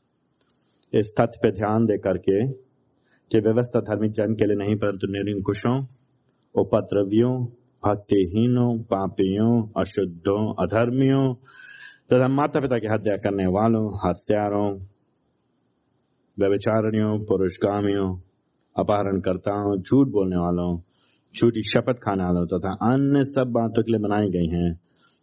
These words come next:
जो उस खरी शिक्षा के विरोध में हैं, जो परम धन्य परमेश्वर के महिमा में सुसमाचार के अनुसार है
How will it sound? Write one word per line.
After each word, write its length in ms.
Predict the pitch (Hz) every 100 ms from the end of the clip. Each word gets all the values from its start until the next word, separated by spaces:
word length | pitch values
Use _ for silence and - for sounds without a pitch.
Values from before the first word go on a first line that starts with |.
| -
जो 80 | 101
उस 380 | 107 104 - -
खरी 240 | 104 123
शिक्षा 360 | 117 113 - 98
के 160 | 95
विरोध 400 | 90 92 90 92 80
में 120 | 80
हैं, 260 | 76 71 - _ _ _ _ _ _ _
जो 80 | 101
परम 360 | 95 95 95 92
धन्य 340 | 104 120 127
परमेश्वर 500 | 117 107 104 104 107
के 160 | 104 104
महिमा 500 | 92 98 113 117 123
में 260 | 123 120
सुसमाचार 640 | 110 95 - 95 - 95
के 120 | 95 90
अनुसार 440 | 87 - 85 82
है 100 | 76